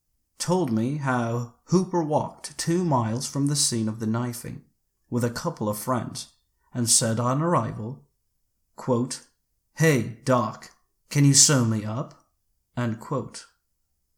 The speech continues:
He was carrying his intestines in his hands.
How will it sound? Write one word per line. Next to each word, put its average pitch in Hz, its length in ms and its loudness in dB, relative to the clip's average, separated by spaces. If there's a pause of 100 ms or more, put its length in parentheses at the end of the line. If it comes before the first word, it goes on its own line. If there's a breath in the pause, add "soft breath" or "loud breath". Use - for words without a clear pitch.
(1500)
He 143 140 2
was 175 220 2
carrying 110 500 2
his 117 220 2
intestines 117 720 0
in 107 80 -2
his 110 160 -2
hands. - 640 -10